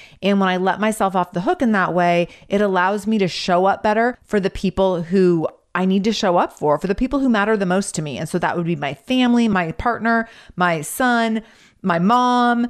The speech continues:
my closest friends, my clients and members of this community. That's who I wanna show up and serve, right? So if there's gonna be someone who wants to come yell at me in my inbox or yell at me on a review and tell me that I'm awful,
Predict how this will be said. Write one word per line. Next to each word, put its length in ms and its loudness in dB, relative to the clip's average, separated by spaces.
my 200 -2
closest 500 -6
friends, 720 0
my 420 0
clients 440 0
and 140 2
members 320 0
of 140 -2
this 180 -2
community. 760 2
That's 380 -2
who 100 -4
I 60 2
wanna 220 2
show 160 0
up 100 -2
and 100 -2
serve, 380 0
right? 480 0
So 240 0
if 200 -4
there's 260 0
gonna 120 -4
be 120 -2
someone 260 4
who 60 6
wants 220 0
to 80 -10
come 180 -4
yell 480 0
at 40 -8
me 120 -2
in 100 0
my 140 2
inbox 520 0
or 40 -4
yell 420 -2
at 60 -4
me 140 4
on 140 4
a 60 2
review 560 2
and 140 -4
tell 200 -8
me 160 0
that 180 2
I'm 140 0
awful, 560 0